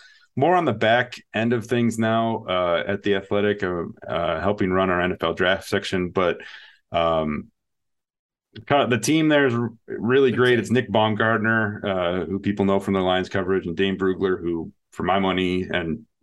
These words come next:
I mean, I work with him, so I have, probably have to say it, but I, I think is the best, you know, draft,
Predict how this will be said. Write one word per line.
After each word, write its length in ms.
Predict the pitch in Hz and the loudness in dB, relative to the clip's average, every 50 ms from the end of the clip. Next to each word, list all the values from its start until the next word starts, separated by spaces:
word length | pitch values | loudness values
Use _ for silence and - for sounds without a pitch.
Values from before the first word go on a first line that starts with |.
| - - - | -20 -12 -6
I 120 | 78 80 | -6 -4
mean, 160 | 78 85 85 | -4 -4 -4
I 120 | 82 82 80 | -4 -4 -2
work 240 | 85 92 85 - | -2 -4 -4 -4
with 120 | - 82 80 | -4 -4 -4
him, 160 | 85 82 82 | -4 -4 -4
so 180 | - - 90 80 | -4 -2 -2 -2
I 60 | 82 | -2
have, 220 | 85 85 82 - - | -2 -2 -4 -4 -2
probably 220 | - 87 80 80 | -2 -2 -2 -2
have 80 | - - | -4 -6
to 80 | - | -6
say 160 | - 87 87 | -4 -2 -2
it, 60 | 90 95 | 0 0
but 160 | 113 101 71 | 0 0 0
I, 300 | 76 101 98 - - 92 | 0 0 0 0 0 -2
I 40 | 98 | 0
think 180 | - 107 101 95 | 0 0 0 0
is 120 | 95 - | -2 -2
the 100 | - 95 | -2 0
best, 400 | 87 98 95 95 - - - _ - | 0 0 0 -2 -4 -10 -16 _ -10
you 160 | - - 92 | -6 -4 -2
know, 120 | 90 90 | -2 -2
draft, 480 | 82 - 98 92 92 90 - - - - | -2 0 2 2 2 0 -2 -6 -16 -20